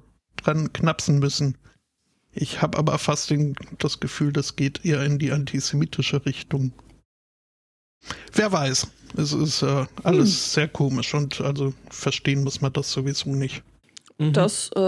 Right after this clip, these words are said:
Speaker 3: Ja.
Speaker 2: ist durchaus richtig. Sehr komisch und man muss es nicht verstehen. In Kombination mit, äh, dem, was der Herr Zweikatz vorher gesagt hat, wir werfen jetzt mal ein Messer in die Mitte und gucken, wer übrig bleibt,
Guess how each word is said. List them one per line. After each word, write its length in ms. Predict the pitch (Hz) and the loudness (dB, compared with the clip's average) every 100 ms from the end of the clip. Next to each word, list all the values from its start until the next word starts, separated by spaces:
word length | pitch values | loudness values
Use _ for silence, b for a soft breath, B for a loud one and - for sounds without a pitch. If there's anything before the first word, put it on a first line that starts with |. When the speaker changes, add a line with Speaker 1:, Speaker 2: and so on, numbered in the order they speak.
| 190 | 6
Speaker 3:
Ja. 160 | 190 - - | 4 0 -2
Speaker 2:
ist 340 | 202 202 - - | 0 2 0 2
durchaus 640 | 190 220 - 175 202 - | 4 4 2 2 2 2
richtig. 680 | 196 220 - 165 220 - - _ _ _ - | 2 2 0 0 0 -2 -12 _ _ _ -8
Sehr 340 | - 214 262 | 0 0 0
komisch 480 | - 269 285 277 - | 0 2 4 4 2
und 180 | 240 254 | 2 2
man 200 | 233 226 | 4 2
muss 180 | 262 | 0
es 160 | 247 - | -2 0
nicht 220 | 240 254 | 0 0
verstehen. 800 | - 226 - - 214 196 262 311 b b b b b | 0 0 2 4 4 4 2 -2 b b b b b
In 160 | 240 269 | 0 2
Kombination 800 | 262 254 262 240 220 - 247 269 | 2 2 4 4 2 2 4 6
mit, 300 | 226 226 - | 2 2 0
äh, 140 | 233 | 2
dem, 240 | 220 233 240 | 4 4 4
was 160 | 220 | 2
der 100 | 226 | 2
Herr 140 | 226 214 | 2 2
Zweikatz 600 | - 214 262 - 208 - | 0 0 0 0 -2 2
vorher 220 | 202 208 | 4 4
gesagt 440 | 220 220 214 - 233 | 2 0 -2 0 -2
hat, 180 | 233 | 0
wir 140 | 202 196 | 2 4
werfen 260 | 185 226 | 2 2
jetzt 220 | 208 220 220 | -2 0 2
mal 160 | 214 | 4
ein 80 | 208 | 4
Messer 360 | 214 254 226 165 | 2 2 2 2
in 120 | 190 | 2
die 100 | 240 | 2
Mitte 320 | 202 208 220 | 2 2 2
und 160 | 196 208 | 2 2
gucken, 320 | 226 226 214 | -2 0 2
wer 160 | 202 | 4
übrig 420 | - 226 185 151 - | 4 2 2 -2 0
bleibt, 400 | 151 190 - | 2 2 -2